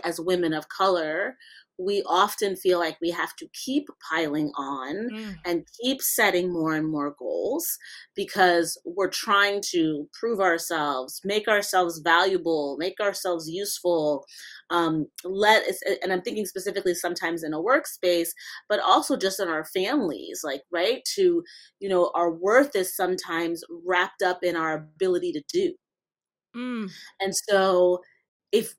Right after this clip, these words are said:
Speaker 1: we wanna keep doing and doing and doing, and really what I hear you saying is keep it simple. Like, what if we, in-, instead of setting ten New Year's resolutions or goals or whatever, can we maybe just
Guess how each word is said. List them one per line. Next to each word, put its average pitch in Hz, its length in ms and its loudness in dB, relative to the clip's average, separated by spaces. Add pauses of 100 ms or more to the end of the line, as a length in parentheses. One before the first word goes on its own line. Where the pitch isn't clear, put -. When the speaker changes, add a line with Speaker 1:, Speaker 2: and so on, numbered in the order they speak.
(100)
Speaker 1:
we 202 160 -4
wanna 208 240 2
keep 208 320 -12
doing 208 320 -2
and 185 100 0
doing 175 240 -2
and 165 100 -4
doing, 226 360 -2
and 175 120 0
really 185 220 0
what 165 140 -2
I 151 80 -6
hear 208 240 -6
you 214 160 -6
saying 170 320 -4
is 160 180 -8
keep 247 220 -10
it 202 120 -6
simple. 185 520 -6
Like, 147 260 -4 (460)
what 233 140 0
if 330 140 -2
we, 339 220 0
in-, 233 220 -6
instead 320 240 -2
of 466 80 -6
setting 254 320 -2 (260)
ten 277 440 2 (760)
New 175 160 2
Year's 165 320 -2
resolutions 156 720 -2
or 151 140 -4
goals 160 640 0
or 151 100 0
whatever, 165 540 -2 (360)
can 233 160 -6
we 220 140 -2
maybe 254 420 0
just 190 560 -2